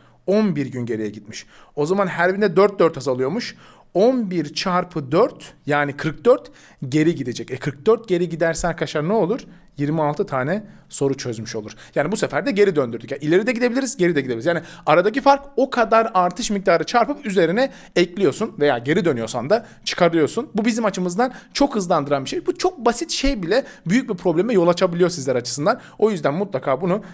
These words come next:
burada göstermek istedim sevgili arkadaşlar. Şimdi hemen seçtiğim sorulara geçiyorum ve seçtiğim sorularda hem tüm bu mantıkları hem de tüm bu formüllerin baştan sona üzerinden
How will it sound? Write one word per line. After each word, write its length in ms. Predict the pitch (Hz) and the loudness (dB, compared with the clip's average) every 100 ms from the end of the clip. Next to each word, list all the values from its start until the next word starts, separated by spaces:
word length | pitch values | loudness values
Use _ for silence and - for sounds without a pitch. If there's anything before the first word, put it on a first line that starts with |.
| - | -8
burada 180 | 151 165 | -4 -2
göstermek 580 | 151 135 - 135 208 - | -2 -2 -2 -4 -4 -8
istedim 320 | - - 123 117 | -8 -6 -6 -6
sevgili 280 | 120 110 | -6 -4
arkadaşlar. 340 | 107 104 95 - - | -6 -6 -8 -12 -8
Şimdi 280 | - 254 214 | -4 0 0
hemen 420 | - 262 214 - - - | 0 0 0 -2 -12 -6
seçtiğim 540 | - 165 165 233 233 | 0 0 0 -4 -4
sorulara 400 | - 156 143 190 | 0 2 4 4
geçiyorum 460 | 233 226 240 233 226 - | 2 2 2 2 -2 -6
ve 60 | 180 | -2
seçtiğim 420 | - 143 - 262 | 0 -2 -2 -2
sorularda 340 | 233 202 160 147 | 2 2 2 2
hem 220 | 214 277 | -2 0
tüm 260 | - 269 | 2 2
bu 80 | 285 | 2
mantıkları 580 | 277 254 277 254 247 254 - - | 2 0 0 2 2 0 -6 -4
hem 180 | 254 226 | 0 0
de 120 | 170 | 0
tüm 180 | 254 208 | -2 0
bu 40 | |
formüllerin 560 | - 156 143 143 208 254 - - | 2 2 2 0 0 -2 -6 0
baştan 320 | 196 - 139 | 0 0 -6
sona 180 | 139 190 | -6 -2
üzerinden 480 | 151 131 160 214 | -2 0 2 0